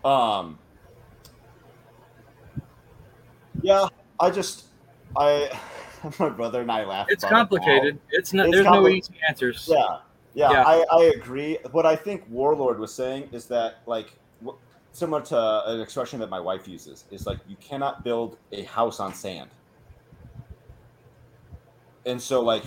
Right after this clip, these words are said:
Speaker 1: if you do specific things, spank out of anger,
Speaker 2: Yeah.
Speaker 1: you are, uh, damaging,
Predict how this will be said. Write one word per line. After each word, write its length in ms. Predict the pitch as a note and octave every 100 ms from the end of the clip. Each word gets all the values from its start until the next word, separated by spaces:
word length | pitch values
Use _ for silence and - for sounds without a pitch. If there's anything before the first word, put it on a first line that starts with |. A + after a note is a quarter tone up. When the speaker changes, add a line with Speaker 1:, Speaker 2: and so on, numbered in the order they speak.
| -
Speaker 1:
if 300 | A#2 A2+ -
you 540 | G#2+ A#2 A2+ G#2+ G#2+ - _ _ _ - - -
do 320 | B2+ C#3 C#3+
specific 560 | C#3 C#3+ C3+ C3+ B2 A#2
things, 540 | - G#2 G2 G2+ - - _ _
spank 420 | - - A#2 A2+
out 140 | G#2+ A2
of 80 | A2+
anger, 520 | F#2+ F#2 F#2 G2 - _ _ _ -
Speaker 2:
Yeah. 220 | C3 A#2+ - _ _ - - - - -
Speaker 1:
you 500 | F2+ A2 A2 G#2+ G#2+
are, 680 | G2 G2+ G2 F#2+ F#2+ F#2 E2+ _ _ _ _ -
uh, 600 | F#2 F2+ F2 E2+ E2 D#2+ - _ _ _ _ _ _ _ - - -
damaging, 840 | G#2 G#2 G#2+ F2+ G2+ G2 F#2+ F2+